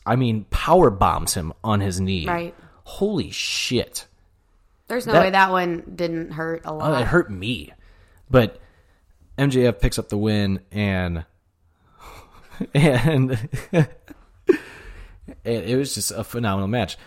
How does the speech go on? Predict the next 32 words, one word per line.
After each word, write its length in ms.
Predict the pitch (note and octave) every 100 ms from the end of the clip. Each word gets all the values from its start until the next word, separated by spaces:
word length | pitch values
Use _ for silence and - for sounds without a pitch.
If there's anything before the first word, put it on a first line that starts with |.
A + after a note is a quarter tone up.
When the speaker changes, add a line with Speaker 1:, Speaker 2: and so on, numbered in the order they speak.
| -
Speaker 1:
What's 220 | D3 D3
insane 600 | C3+ A2 - C#3 E3+ E3
to 60 | A#2
think 240 | - C3
about 340 | A2+ G2 F#2+ A2
is 80 |
that 160 | G#2 G2
M 120 | A#2 E3
J 120 | C#3
F 120 | B2+
has 120 | G#2+
only 200 | F#2+ G#2+
been 200 | G#2+ F#2+
pinned 300 | - - G#2+ F2+ E2+
once 460 | F2+ F2 F#2+ - -
in 320 | G2+ F2+ E2 - -
A 60 |
E 140 | F2+ E2
W. 320 | - A1+ - - - _ _ _ _ -
Speaker 2:
Oh, 120 | A3+
really? 400 | G3 F3+ G#3+ D#4 -
Speaker 1:
In 120 | G2
the, 140 | G2 G2 -
in 140 | A2
the 100 | G2
entire 320 | F#2 F2 A2+ A#2
existence 600 | A2 G#2 G#2+ - F#2 F2+
of 100 | F2+
A 40 |
E 100 | F#2 F#2
W, 240 | F2+ F2
he's 140 | F2